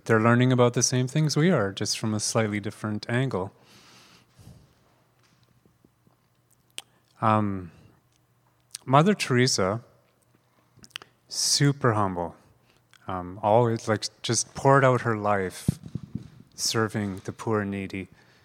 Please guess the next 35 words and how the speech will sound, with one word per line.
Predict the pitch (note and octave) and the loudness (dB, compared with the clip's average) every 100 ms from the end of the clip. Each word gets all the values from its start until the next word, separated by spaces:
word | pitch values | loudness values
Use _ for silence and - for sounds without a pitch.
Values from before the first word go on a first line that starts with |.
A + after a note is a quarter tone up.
| _ _ _ _ _ _ _ _ _ | _ _ _ _ _ _ _ _ _
And | D3+ C3+ | -4 0
she | - | 0
wrote | C#3 D3 C#3 | 4 4 4
a | |
book, | A#2 C#3 D3+ | 4 4 2
which | D3 - | -6 0
I | B2+ | 0
haven't | A#2+ D#3+ F3+ | 4 2 2
read, | A#2+ G2+ A2+ A2+ | -2 -2 -2 -6
but | A2+ - | -8 -4
this | A#2+ B2 | -6 -4
is | A2+ A#2 | -4 -4
a | |
quote | - - B2 B2 | -6 -2 -2 -2
from | - G2+ | -8 -8
it. | G#2 A#2 _ _ _ _ _ _ _ _ _ _ _ - - - | -6 -8 _ _ _ _ _ _ _ _ _ _ _ -20 -20 -6
And | A#2+ A2+ | -4 -2
it's | - | -4
a | A2+ | 0
very | B2+ A#2 | 0 0
challenging | - A2 G#2 - F#2+ | -2 -6 -6 -10 -16
quote, | - G2 F#2 | -10 -10 -10
so | - - | -14 -16
I'm | G2+ A#2 | -14 -10
gonna | G#2+ G2+ | -10 -8
read | G#2+ | -8
it | G2+ - | -8 -12
to | F#2+ | -12
you. | F#2 | -14
You | G2 | -16
can | - F#2+ - _ _ | -20 -20 -20 _ _
ponder | - A2 A2+ G2 F#2 | -8 -6 -4 -6 -8
it. | G2+ _ _ - _ _ _ _ _ _ _ _ | -10 _ _ -20 _ _ _ _ _ _ _ _
These | C#3+ C#3+ | -2 2
are | F#3 F#3+ | 2 0